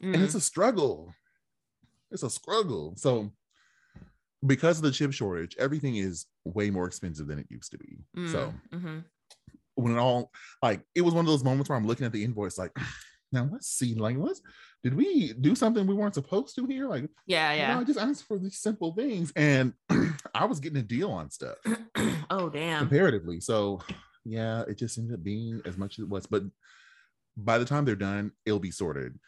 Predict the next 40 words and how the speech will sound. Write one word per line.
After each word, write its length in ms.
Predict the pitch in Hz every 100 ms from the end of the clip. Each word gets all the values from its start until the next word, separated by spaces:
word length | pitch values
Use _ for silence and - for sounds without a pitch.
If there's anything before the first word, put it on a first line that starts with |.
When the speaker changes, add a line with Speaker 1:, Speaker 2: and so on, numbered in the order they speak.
| _ _ -
Speaker 1:
Professional 500 | 135 127 123 139 113
job, 320 | 104 98 92
I 80 | 107
don't 100 | 104
have 120 | 107
to 80 | -
worry 180 | 76 78
about 220 | 67 67
it. 60 | 73
You 100 | 101
know, 80 | 104
I 40 |
was 80 | 98
Speaker 2:
Yeah. 80 | 151
Speaker 1:
gonna 100 | 143
try 100 | 113
to 40 | 98
do 100 | 98
it 40 |
myself, 380 | 78 80 76 85
but 80 | 151
I'm 80 | 254
like, 120 | 170 -
Speaker 2:
Yeah. 220 | 143 156 - _ -
Speaker 1:
like 200 | 131 127
I 60 |
said, 420 | 127 131 87 76 - -
I 100 | 117
would 200 | 110 101
say 120 | 139
yes 340 | 107 104 120 -
to 100 | 131
that 200 | 127 104
normally, 500 | 104 113 135 143 147 _ _ -
Speaker 2:
Mm-hmm. 240 | 202 190 160
Speaker 1:
<laughs> 600 | - - - - - -
and 80 | 160
I 80 |
said 280 | 247 220 185
no. 360 | 143 170 71